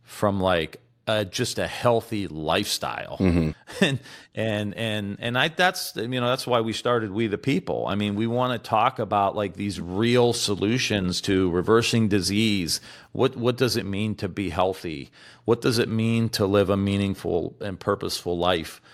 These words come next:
Speaker 1: Um, that, that's really important, and we've gotten away from it because our institution, now I'm, I'm on a complete rant now, but just because our institutions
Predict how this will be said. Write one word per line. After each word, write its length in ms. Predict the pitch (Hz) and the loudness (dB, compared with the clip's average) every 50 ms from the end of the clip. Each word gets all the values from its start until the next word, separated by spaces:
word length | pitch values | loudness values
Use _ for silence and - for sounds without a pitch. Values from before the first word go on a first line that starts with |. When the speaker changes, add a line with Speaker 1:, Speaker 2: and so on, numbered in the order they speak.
| - - - - _ _ _ - | -20 -20 -20 -20 _ _ _ -6
Speaker 1:
Um, 360 | - 101 95 92 92 90 85 - _ - | -4 -2 -2 -2 -4 -6 -8 -10 _ -2
that, 400 | 107 107 131 135 - - _ 117 | 2 2 2 0 -2 -12 _ 0
that's 400 | 113 113 143 139 - - - - | 2 2 2 0 -4 -10 -8 -4
really 300 | 113 117 117 113 107 104 | -2 -2 0 0 -2 -2
important, 680 | 95 90 - - - 147 165 - - 107 104 98 95 - | -4 -6 -6 -2 0 0 0 0 -2 -6 -10 -10 -8 -10
and 140 | 104 101 | -10 -8
we've 200 | 101 101 101 92 | -6 -6 -8 -6
gotten 300 | 98 117 113 113 - - 107 | -2 0 0 0 0 -2 -8
away 280 | 98 90 101 104 123 | -6 -2 -2 -2 -2
from 220 | 131 - 156 151 160 | -2 -2 -4 -2 -2
it 180 | 165 165 - - - - - - - | -2 -2 -4 -6 -14 -20 -20 -12 -4
because 340 | - 120 - - 143 123 123 | -4 -4 2 2 2 4 6
our 140 | 131 127 - | 4 4 4
institution, 760 | 127 123 117 - - - - - - 147 143 - - 101 | 2 -4 -4 -6 -8 -8 -6 -4 -2 -2 -2 -4 -4 -2
now 120 | 104 110 110 | 2 2 2
I'm, 100 | 107 113 | 2 0
I'm 240 | 113 - 117 117 110 | -2 0 -2 -2 0
on 80 | 101 | -2
a 60 | 101 | -4
complete 380 | 90 - 113 101 - 127 131 - | -6 -6 -8 -6 -4 -4 -4 -2
rant 260 | 107 110 104 95 - 95 | -2 -2 -2 -4 -2 0
now, 180 | 117 117 113 | 0 2 2
but 240 | 98 107 101 - - | 2 0 -2 -4 -4
just 220 | 120 120 113 - - | -8 -8 -8 -6 -4
because 320 | 123 120 - 135 117 101 | -8 -4 0 0 0 2
our 120 | 110 104 - | 2 0 0
institutions 1080 | - 117 117 - - - - - - - 156 196 90 - - 101 101 98 95 - - | 0 -2 -4 -4 -4 -6 -8 -6 -2 -2 0 0 0 0 -2 0 -2 -2 -2 -4 -6